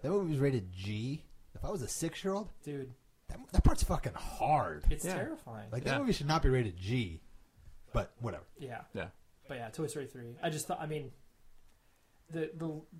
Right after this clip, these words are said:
Speaker 2: the levels of creativity that it takes to put something like that together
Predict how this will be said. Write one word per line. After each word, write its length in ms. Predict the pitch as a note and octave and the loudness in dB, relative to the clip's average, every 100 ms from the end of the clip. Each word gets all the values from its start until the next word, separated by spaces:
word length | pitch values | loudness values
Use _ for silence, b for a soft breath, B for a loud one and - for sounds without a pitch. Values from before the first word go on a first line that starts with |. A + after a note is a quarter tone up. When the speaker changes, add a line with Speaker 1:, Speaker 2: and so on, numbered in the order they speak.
| D#3 | -8
Speaker 2:
the 80 | D#3 | -6
levels 480 | D3+ F3 G3+ G3+ | -4 -2 -2 -2
of 140 | D3 B2+ | -4 -6
creativity 800 | - E3+ D#3+ C#3+ - C#3+ C#3+ C#3+ | -4 0 0 -2 -6 -6 -6 -6
that 100 | C3 | -8
it 140 | A2+ | -10
takes 320 | - C#3 C3 | -14 -14 -12
to 80 | - | -14
put 180 | - C#3 | -12 -10
something 280 | C#3+ C#3+ C3+ | -10 -8 -8
like 160 | C3 | -8
that 240 | C3 B2+ C3 | -8 -8 -8
together 540 | B2+ A#2+ A#2+ C3+ D#3 | -12 -10 -8 -8 -10